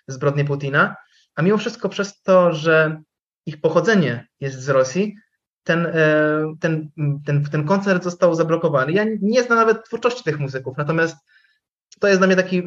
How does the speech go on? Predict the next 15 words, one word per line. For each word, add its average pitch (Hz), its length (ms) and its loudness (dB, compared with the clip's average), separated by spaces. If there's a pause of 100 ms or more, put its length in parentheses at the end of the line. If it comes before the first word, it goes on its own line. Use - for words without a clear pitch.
właśnie 165 300 0
przykład 180 440 -2
tego, 170 300 4
że 156 400 2 (260)
można 170 380 2
pójść 175 640 -6 (100)
ze 151 200 -4
swoją, 156 720 2 (100)
ze 151 420 -8
swoimi 180 340 -4
dobrymi 180 360 0
intencjami 170 440 -2
troszeczkę 160 340 -4
za 147 80 -2
daleko. 120 500 2